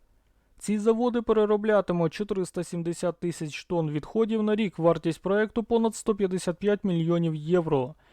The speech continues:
Вже є реальна готовність та зацікавленість громад та інвесторів, тому цей проект активно рухається до реалізації.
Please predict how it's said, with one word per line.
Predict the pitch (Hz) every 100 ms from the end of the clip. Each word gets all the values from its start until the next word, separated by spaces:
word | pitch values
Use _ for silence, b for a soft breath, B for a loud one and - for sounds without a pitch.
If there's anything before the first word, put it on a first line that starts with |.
| b -
Вже | 139 147
є | 165
реальна | 175 190 208 220
готовність | 202 208 226 226 226 -
та | 180
зацікавленість | 156 156 185 - 202 202 214 202
громад | 170 180 190 202
та | -
інвесторів, | 196 202 202 180 - 156 147
тому | - 185 220
цей | -
проект | 226 226 220 180 -
активно | 143 - 240 240
рухається | 240 233 233 233 - 220
до | 190
реалізації. | 170 180 185 196 190 196 - 160 147 147 139